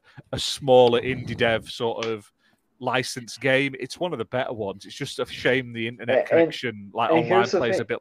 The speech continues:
Speaker 1: bit broken.
Speaker 2: And, and, and, like, it, it, here's the thing. It is overpopulated right now because the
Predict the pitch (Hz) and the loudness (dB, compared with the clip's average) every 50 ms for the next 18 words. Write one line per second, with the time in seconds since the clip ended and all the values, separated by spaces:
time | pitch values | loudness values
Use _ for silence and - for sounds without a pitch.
0 | _ _ - - - - - - - - - _ _ _ _ - 123 117 117 110 | _ _ -20 -20 -20 -20 -20 -20 -20 -20 -20 _ _ _ _ 2 4 6 6 4
1 | - - 117 104 - - - 170 165 156 151 - - - _ _ - - - _ | 2 -2 -4 -2 -2 -2 2 4 4 4 4 0 -4 -8 _ _ -20 -20 -20 _
2 | _ - 104 - 160 175 180 175 165 160 - 170 156 - - _ 170 170 160 143 | _ -10 -2 2 6 10 12 12 12 12 10 6 4 4 2 _ 4 4 4 4
3 | - 170 170 180 175 196 180 170 - 190 196 180 143 123 151 147 147 156 175 175 | 6 8 8 8 8 4 2 2 2 -2 -2 -2 -2 0 0 2 4 4 4 4
4 | - 170 156 - 165 165 170 190 175 - - 160 156 156 156 - 202 180 170 170 | 4 4 8 10 10 10 10 8 4 4 8 8 8 8 8 4 0 2 4 4
5 | 175 170 170 185 180 180 180 180 170 175 180 175 175 - - 175 165 - - - | 4 4 2 2 4 6 6 8 8 6 4 4 4 4 6 6 6 4 0 -14
6 | - - - - - - - - 147 160 | -20 -20 -20 -20 -20 -20 0 8 10 12